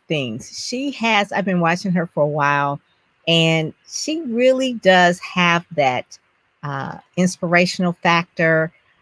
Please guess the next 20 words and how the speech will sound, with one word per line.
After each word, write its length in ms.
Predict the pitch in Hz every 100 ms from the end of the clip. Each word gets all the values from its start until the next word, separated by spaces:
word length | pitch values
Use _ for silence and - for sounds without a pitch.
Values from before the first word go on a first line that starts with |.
| _
not 260 | 170 196 226
just, 200 | 285 -
like, 140 | 190
hard 480 | 139 - 165 170 170
news, 340 | 160 160 156 -
hard 400 | 160 160 165 156
news, 340 | 156 151 147
but 260 | - 139 -
she 260 | - 196 175
really 320 | 175 185 180
tries 280 | - 165 -
to 80 |
make 220 | 143 143 131
a 60 |
difference, 420 | - 160 175 165
and 120 | 156 175
you 100 | 208
can 240 | 180 147
see 380 | - - 143 127
it. 120 | -